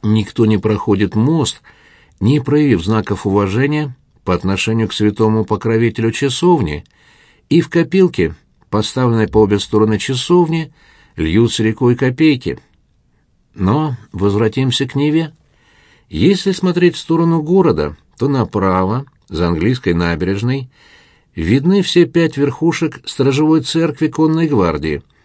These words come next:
с их слегка заледеневшими белёсо-золотыми куполами. Далее виден похожий на усеянную бриллиантами митру волхва купол Исаакиевского собора. А ещё дальше стрела Адмиралтейства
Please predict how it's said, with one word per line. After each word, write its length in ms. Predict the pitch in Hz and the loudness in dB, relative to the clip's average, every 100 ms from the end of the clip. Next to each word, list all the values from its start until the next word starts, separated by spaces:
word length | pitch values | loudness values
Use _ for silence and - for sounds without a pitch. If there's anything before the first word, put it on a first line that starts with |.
| _ _ _ | _ _ _
с 100 | - | -2
их 140 | 90 | 0
слегка 360 | 98 92 - 101 | 0 -2 -2 -2
заледеневшими 840 | 95 98 92 101 104 - 95 90 - - - _ | 0 -2 -2 -2 -2 -2 -2 -2 -6 -20 -20 _
белёсо-золотыми 1000 | 76 90 98 90 95 87 95 87 95 92 | -2 2 2 2 0 0 0 0 0 0
куполами. 720 | 98 87 95 92 87 87 87 - _ _ _ _ _ _ | -2 -2 0 0 0 -2 -6 -10 _ _ _ _ _ _
Далее 400 | - - 190 185 | -4 0 2 4
виден 280 | 127 151 131 | 4 2 2
похожий 480 | 123 120 151 131 127 | 0 0 0 0 0
на 140 | 120 | 2
усеянную 460 | 120 - 139 131 123 | 0 0 0 2 0
бриллиантами 580 | 113 117 139 131 113 107 | 0 0 0 0 0 2
митру 420 | 107 120 120 113 | 2 0 0 0
волхва 540 | 104 107 - 151 175 165 _ _ _ _ _ | 2 0 -2 -2 -2 -6 _ _ _ _ _
купол 520 | 104 107 104 113 127 | 0 0 2 0 0
Исаакиевского 760 | 104 95 101 92 104 101 127 127 | -2 -2 -2 -2 -2 -4 -2 -2
собора. 600 | - 165 156 87 76 - _ _ _ _ _ _ - | 0 -2 2 0 -2 -8 _ _ _ _ _ _ -6
А 140 | 82 | -4
ещё 240 | 82 180 | 0 0
дальше 500 | 180 185 175 165 156 127 _ - | 2 2 0 -4 -6 -10 _ -14
стрела 520 | - 110 135 151 156 | -10 -2 2 2 2
Адмиралтейства 960 | 135 131 127 120 - 175 170 175 175 | 2 2 2 0 4 4 4 0 -2